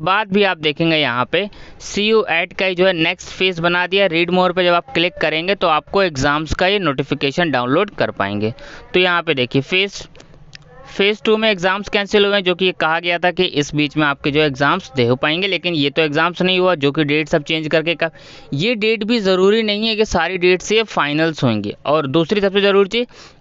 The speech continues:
आपका नया एडमिट कार्ड आएगा। अब, अब आपका पुराना एडमिट कार्ड नहीं चलेगा, फ्रेश एडमिट कार्ड जो है आपको इशू किया जाएगा। अब फ्रेश एडमिट कार्ड आपको क्या करना है, आपको अपनी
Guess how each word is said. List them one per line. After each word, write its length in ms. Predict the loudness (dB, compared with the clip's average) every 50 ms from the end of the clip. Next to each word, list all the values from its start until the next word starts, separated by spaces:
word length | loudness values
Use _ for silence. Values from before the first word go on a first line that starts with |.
| -8 -6
आपका 300 | -6 -6 -2 -2 -2 -2
नया 360 | 0 0 0 0 0 0 -2 -2
एडमिट 320 | -4 -4 -2 0 -2 -2 -2
कार्ड 300 | 0 -2 0 0 -2 -4 -4
आएगा। 360 | -4 -4 -4 -2 -2 -2 -2
अब, 100 | -2 -4 -10 -20 _ _ _ _ _ -20 -20 -16 -8
अब 200 | -4 -4 -2 0
आपका 340 | 0 0 -2 -2 -2 -2 -2 0
पुराना 440 | 0 0 0 2 2 2 0 -2
एडमिट 300 | -2 -2 0 0 -2 -2
कार्ड 280 | -2 -2 -4 -4 -2 -2
नहीं 320 | -2 0 0 0 0 0 0
चलेगा, 440 | 0 0 0 2 0 0 0 0 0
फ्रेश 500 | 0 -2 -6 -6 -2 0 0 0 0 0
एडमिट 320 | 0 0 2 2 0 0 0
कार्ड 300 | -2 -4 -4 -4 -2 -2
जो 120 | 0 0 0
है 60 | 0
आपको 480 | 0 -2 -4 -4 -2 0 2 2 2 2 -2 -8 -20 -20 -20 -8 _ -2
इशू 340 | -2 -2 0 0 0 0 0
किया 320 | 0 -2 -4 -2 -2 -2 0
जाएगा। 340 | 0 0 0 0 0 0 0
अब 120 | -2 -2
फ्रेश 320 | -4 -2 -2 -2 -2 0 0
एडमिट 280 | 0 0 0 -2 -2
कार्ड 260 | -2 -2 -2 -2 -2 -4
आपको 220 | -4 0 0 0
क्या 160 | 0 0 -2 -2
करना 240 | -2 -2 -2 -2
है, 60 | -4 -4
आपको 280 | -4 -4 -4 -2 -2
अपनी 320 | -2 -2 -2 -4 -4 -4